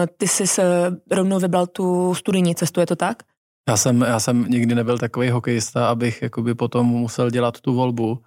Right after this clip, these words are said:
Speaker 2: Eh, u mě to bylo trošku jinak, že jsem vlastně přišel, eh, s-, kluk z Příbrami do Prahy, eh, primárně studovat vysokou školu, ale ten hokej jsem pořád měl rád a, eh, říkal jsem si, co, co bych tak mohl jako dělat dál, abych u toho sportu zůstal, protože ho miluju. A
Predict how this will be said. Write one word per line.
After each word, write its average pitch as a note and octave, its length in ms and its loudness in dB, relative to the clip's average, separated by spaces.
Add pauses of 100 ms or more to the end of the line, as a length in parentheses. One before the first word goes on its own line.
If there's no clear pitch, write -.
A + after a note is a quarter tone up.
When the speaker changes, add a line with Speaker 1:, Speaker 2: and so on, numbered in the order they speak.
(500)
Speaker 2:
Eh, A#2+ 60 4
u A#2 60 4
mě A#2+ 140 2
to A#2+ 100 0
bylo A#2+ 160 0
trošku B2 320 -2
jinak, A#2+ 240 2
že A2 80 -6
jsem B2 120 -2
vlastně A#2+ 240 -2
přišel, B2 440 -2 (420)
eh, A#2+ 40 -2
s-, - 80 -6 (160)
kluk A#2+ 160 0
z - 60 -6
Příbrami B2 460 2
do A#2 80 0
Prahy, A#2+ 480 -2 (400)
eh, A#2 360 2
primárně A#2+ 480 2
studovat A#2+ 360 0
vysokou A#2 380 -2
školu, B2 300 0
ale B2 120 2
ten B2+ 140 0
hokej A#2+ 240 -2
jsem B2+ 180 0
pořád B2 320 0
měl B2+ 200 0
rád A#2+ 280 -2 (120)
a, A2 240 0 (480)
eh, A2+ 460 0
říkal A#2 220 -2
jsem B2+ 140 2
si, B2 120 -2
co, A#2+ 140 -6
co - 160 -6
bych A#2+ 140 0
tak A#2+ 160 -2
mohl C3 180 0
jako C3 160 -2
dělat C3+ 200 0
dál, C3 220 2
abych C#3 240 -4
u B2+ 40 -4
toho B2 160 0
sportu B2+ 340 -6
zůstal, A#2+ 340 0
protože A2+ 380 -2
ho A#2+ 60 2
miluju. A#2+ 360 0 (420)
A A2+ 240 0